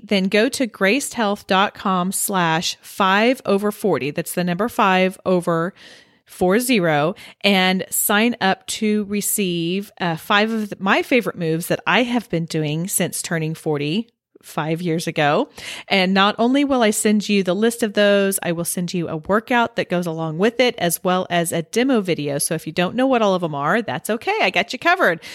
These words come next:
You can also text five, the number five, over forty to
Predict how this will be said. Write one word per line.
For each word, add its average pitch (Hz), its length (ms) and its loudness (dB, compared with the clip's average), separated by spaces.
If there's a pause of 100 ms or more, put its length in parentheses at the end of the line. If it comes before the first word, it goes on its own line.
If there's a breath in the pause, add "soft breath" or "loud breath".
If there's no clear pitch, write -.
(220 loud breath)
You 254 100 2
can 254 120 0
also 226 420 2
text - 760 -2 (300 loud breath)
five, 208 760 2 (140)
the 190 80 -4
number 180 220 0
five, 165 640 2
over 180 320 2
forty 165 540 -2
to 190 720 -2